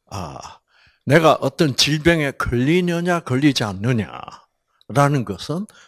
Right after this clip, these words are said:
무엇에 달려 있-, 있어요? 힘에 달려 있습니다. 네.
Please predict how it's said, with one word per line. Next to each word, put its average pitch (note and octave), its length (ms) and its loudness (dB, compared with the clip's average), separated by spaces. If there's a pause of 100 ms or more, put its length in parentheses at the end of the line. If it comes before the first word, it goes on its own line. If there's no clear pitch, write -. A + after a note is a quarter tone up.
무엇에 C#3 340 4
달려 C#3+ 480 2 (300)
있-, C#3+ 180 0 (200)
있어요? D#3+ 420 2 (800)
힘에 G3 460 0
달려 E3+ 340 -6
있습니다. - 600 -16 (1300)
네. B2 220 -6